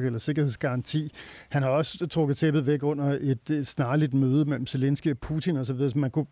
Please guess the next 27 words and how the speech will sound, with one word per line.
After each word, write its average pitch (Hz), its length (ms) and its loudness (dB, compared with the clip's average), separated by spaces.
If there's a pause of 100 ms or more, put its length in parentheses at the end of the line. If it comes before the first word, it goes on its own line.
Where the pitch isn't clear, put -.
altså, - 220 -4
man 131 200 -2
sidder - 340 -2
jo 165 60 2
lidt 135 240 0
tilbage 135 360 -2
med 143 80 0
en 127 80 -2
følelse 135 380 -2
af, 139 100 -6
at 127 160 -8
det 117 100 -4
var, 113 180 -2 (760)
altså, 131 240 0 (640)
en 143 140 4
Trump-administration, 143 1200 0
der 131 160 0 (160)
ikke 143 380 2 (280)
overhovedet 127 520 0
har 107 60 -2
styr 147 260 -6
på, 143 300 -2
hvad 131 220 -4
de 117 60 0
har 123 80 0
gang - 280 -6
i. 131 60 -12